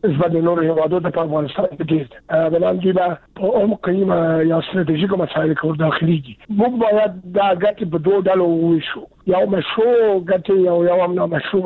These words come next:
ګټې. په نننۍ ډیپلوماسۍ کې مشروع ګټې باید په رسمیت وپېژندل شي. د ګاونډي هیوادونه د موږ په هیواد کې مشروع ګټې لري، موږ د دوی په هیوادو کې مشروع ګټې لرو. دا بیلانس باید د افغانستان دولت رامنځته کړي.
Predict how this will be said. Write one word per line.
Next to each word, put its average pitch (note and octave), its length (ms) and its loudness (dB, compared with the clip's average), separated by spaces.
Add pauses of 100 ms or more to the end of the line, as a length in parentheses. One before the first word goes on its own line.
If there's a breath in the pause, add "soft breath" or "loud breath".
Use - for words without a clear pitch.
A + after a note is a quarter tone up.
ګټې. C#3+ 240 -6 (300 soft breath)
په G3 100 -2
نننۍ G#3 400 2
ډیپلوماسۍ F#3+ 540 0
کې G3+ 160 0
مشروع G3 280 0 (100)
ګټې G#3+ 280 -2
باید F3 240 0
په F3+ 120 -4
رسمیت F#3 340 -2
وپېژندل D#3+ 580 0
شي. D3 120 -6 (420 loud breath)
د F#3+ 100 4 (100)
ګاونډي F3+ 420 0
هیوادونه F#3+ 440 2 (540 soft breath)
د - 20 0 (100)
موږ A3+ 160 0
په - 160 -2
هیواد G3+ 240 2
کې F#3 200 -2
مشروع F#3 340 0
ګټې F3 240 0
لري، E3+ 200 2
موږ A3+ 100 2 (120)
د E3 100 -2
دوی G#3+ 100 2 (100)
په - 80 2
هیوادو F3+ 340 0
کې - 140 -6
مشروع F3+ 260 -2
ګټې E3+ 280 -2
لرو. E3+ 140 0 (360 loud breath)
دا G#3 60 2 (120)
بیلانس G#3 400 0
باید F3 180 0
د F3 120 0
افغانستان D#3+ 500 -2
دولت E3 320 0
رامنځته E3 340 -2
کړي. - 240 -18